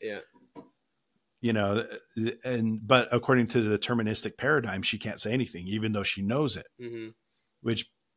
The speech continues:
Speaker 2: brings up the moral problem of, if you know your daughter's gonna die and you can do something about it, you're a devil if you don't do something about it.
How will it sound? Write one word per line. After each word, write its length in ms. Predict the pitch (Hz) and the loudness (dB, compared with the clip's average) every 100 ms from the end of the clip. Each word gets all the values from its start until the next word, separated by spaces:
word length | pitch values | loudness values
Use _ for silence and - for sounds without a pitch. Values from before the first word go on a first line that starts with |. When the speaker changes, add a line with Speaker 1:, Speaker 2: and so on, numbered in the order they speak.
| _ - | _ -6
Speaker 2:
brings 360 | 107 120 104 | 2 4 4
up 160 | 110 - | 0 2
the 80 | 110 | 2
moral 520 | 107 101 98 95 90 _ _ _ | 4 2 0 -2 -6 _ _ _
problem 480 | - 151 156 139 110 | 0 6 6 6 2
of, 260 | 104 98 95 | 0 -4 -4
if 160 | 117 123 | -2 2
you 60 | |
know 140 | 117 127 | 2 4
your 140 | 139 | 2
daughter's 320 | 127 120 117 | 4 2 2
gonna 180 | - 104 | -2 -4
die 580 | 95 123 110 92 90 95 - - | 0 2 2 0 -4 -8 -16 -12
and 120 | 104 104 | -2 -2
you 40 | |
can 140 | 101 | -2
do 160 | 85 170 | -2 2
something 340 | 165 117 104 | 2 0 -2
about 240 | 95 85 85 | -6 -6 -6
it, 160 | 90 - _ _ _ _ _ _ _ _ _ | -8 -14 _ _ _ _ _ _ _ _ _
you're 220 | - 123 127 | -10 -2 -2
a 40 | |
devil 560 | 104 - 190 175 113 98 | -2 2 4 4 2 -2
if 140 | 92 | -2
you 60 | 110 | -2
don't 260 | 123 190 | 0 0
do 100 | 110 | 0
something 300 | 101 98 90 | -2 -4 -8
about 260 | 82 - | -12 -12
it. 80 | 80 | -12